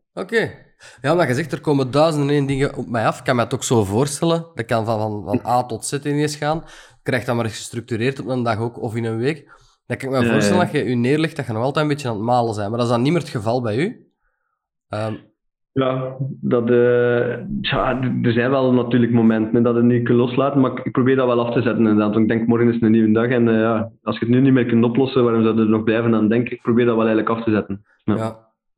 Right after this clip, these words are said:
Speaker 1: Niet meer meditatie of zo. Dat is gewoon pure
Speaker 2: Wel,
Speaker 1: wilskracht.
Speaker 2: die intentie heb ik dus ook al veel gehad.
Speaker 1: Ja?
Speaker 2: <laughs> Eh, ik heb ook al een goed boek erover gelezen van Steven Lorijs en zo. Eh, ik geloof er ook wel heel hard in, maar ik, eh, ik weet niet waarom dat, eh,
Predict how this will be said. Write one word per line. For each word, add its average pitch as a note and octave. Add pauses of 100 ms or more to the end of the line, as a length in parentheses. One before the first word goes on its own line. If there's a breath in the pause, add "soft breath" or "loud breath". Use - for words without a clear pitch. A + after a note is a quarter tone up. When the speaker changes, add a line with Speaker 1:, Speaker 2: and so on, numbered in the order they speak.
(380)
Speaker 1:
Niet C#3+
meer C3+
meditatie A2
of F2
zo. -
Dat F2
is -
gewoon G#2+ (540 soft breath)
pure B2
Speaker 2:
Wel, D3
Speaker 1:
wilskracht. D#3+
Speaker 2:
die F3
intentie F#3+
heb F3
ik D#3+
dus C#3+
ook D#3+
al G3
veel F3+
gehad. E3+ (200)
Speaker 1:
Ja? C#3
Speaker 2:
<laughs> F#3 (880)
Eh, C3+
ik B2+
heb D3
ook C#3+
al D3
een B2+
goed C3
boek C#3+
erover E3
gelezen D#3+
van C#3+
Steven C3
Lorijs A#2+
en D3+
zo. D3+
Eh, A#2
ik A2+
geloof B2+
er C#3+
ook D3
wel C#3+
heel C3
hard C#3
in, D3
maar A2+ (520 loud breath)
ik, B2
eh, A#2+
ik A#2+
weet C3+
niet D#3
waarom C#3
dat, C3
eh, B2+